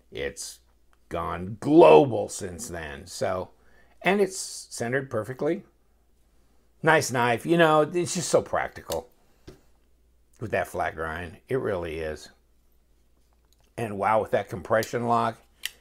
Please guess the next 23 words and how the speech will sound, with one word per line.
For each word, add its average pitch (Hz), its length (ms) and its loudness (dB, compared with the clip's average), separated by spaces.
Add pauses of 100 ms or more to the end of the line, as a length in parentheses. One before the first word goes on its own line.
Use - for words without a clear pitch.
(200)
easy 151 440 0
one-hander, 104 640 -4
isn't 95 160 -4
it? 113 220 -6 (1600)
I 156 80 0
mean, 135 440 -2 (400)
you - 100 -6
don't 143 160 2
even 120 180 -2
have 113 360 0
to, 104 300 -2
uh, 98 200 2 (920)
use 127 220 -2
your 120 120 -2
thumb 120 280 0
to - 100 -4
open 98 320 -2
it. 82 200 -10 (1080)
It's - 100 -20
kinda 143 300 4
like, 117 220 4
it's - 180 -8
fun 123 500 0